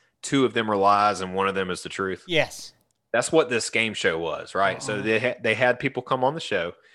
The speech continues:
Speaker 1: and they give these statements and you have to determine which one is the truth. Well, this kid goes on there who's, like, a,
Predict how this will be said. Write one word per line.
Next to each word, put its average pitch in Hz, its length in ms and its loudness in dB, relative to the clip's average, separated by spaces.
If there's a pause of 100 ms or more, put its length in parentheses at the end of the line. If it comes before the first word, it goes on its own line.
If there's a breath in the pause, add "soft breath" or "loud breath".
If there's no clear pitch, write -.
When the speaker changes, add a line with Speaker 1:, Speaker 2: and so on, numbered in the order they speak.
(340 soft breath)
Speaker 1:
and 98 100 -6
they 104 80 -2
give 110 220 0
these 123 160 -2
statements 92 720 -4
and 95 400 -4
you 95 80 -8
have 110 180 -2
to 104 80 -8
determine 98 520 -6
which 107 240 -6
one 92 200 -8
is 95 120 -10
the - 80 -16
truth. - 480 -4
Well, 98 380 0 (340)
this - 200 -4 (360)
kid 208 300 2
goes 107 200 2
on 92 220 0
there 92 220 -2 (100)
who's, - 320 -6 (100)
like, 101 280 -4
a, 117 160 -4